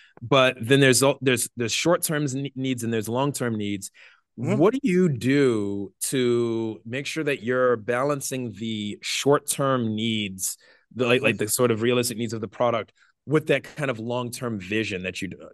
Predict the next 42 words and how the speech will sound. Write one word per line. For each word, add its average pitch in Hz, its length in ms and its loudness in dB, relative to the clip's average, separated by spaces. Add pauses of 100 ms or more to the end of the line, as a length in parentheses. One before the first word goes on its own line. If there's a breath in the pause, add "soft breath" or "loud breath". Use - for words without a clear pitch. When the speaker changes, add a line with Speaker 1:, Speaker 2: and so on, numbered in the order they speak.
Speaker 1:
don't 101 200 -2
wanna 95 180 0
lose 90 240 -2
track 87 320 0
of? 78 220 -4
What 120 160 4
is, 135 200 4
what 131 140 4
are 135 40 4
some 135 180 4
of 123 60 4
the 110 80 4
things 95 280 -4
that 90 100 -4
you 85 340 -6 (540)
Speaker 2:
Yeah, 175 300 4
I, 160 80 6
I 180 200 4
think 180 560 0
I 143 60 0
mentioned 147 380 0
the 127 60 2
vision 120 340 -4
board 175 420 -2 (360)
Speaker 1:
Yeah. - 240 -10
Speaker 2:
and 123 100 0
having 139 300 2
a 123 80 2
clear 135 760 2
vision 127 360 -2
and 117 180 -4
message - 680 -4 (440)
for 117 240 6
the 104 140 -4
product, 85 580 -8 (640)
which 131 160 0
is 151 160 2
harder 170 420 4
than 131 140 -2
it 120 160 -6
sounds, - 240 -6 (320)
right? 104 320 -10